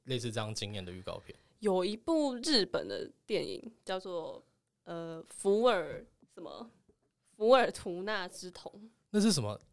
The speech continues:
Speaker 1: 怎么样的电影啊？
Speaker 2: 他是在演说，呃，男主角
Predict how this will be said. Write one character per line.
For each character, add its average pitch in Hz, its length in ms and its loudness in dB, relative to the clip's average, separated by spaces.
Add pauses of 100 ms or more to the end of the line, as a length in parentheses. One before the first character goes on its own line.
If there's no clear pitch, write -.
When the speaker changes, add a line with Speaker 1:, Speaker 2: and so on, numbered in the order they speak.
Speaker 1:
怎 - 100 -12
么 110 60 -6
样 131 160 0
的 107 60 -4
电 101 180 -2
影 95 60 -10
啊？ - 180 -18
Speaker 2:
他 392 160 -6
是 403 140 2
在 381 100 2
演 202 300 -6
说， 208 680 -2 (220)
呃， 190 280 -4
男 208 200 2
主 254 220 -6
角 202 440 -6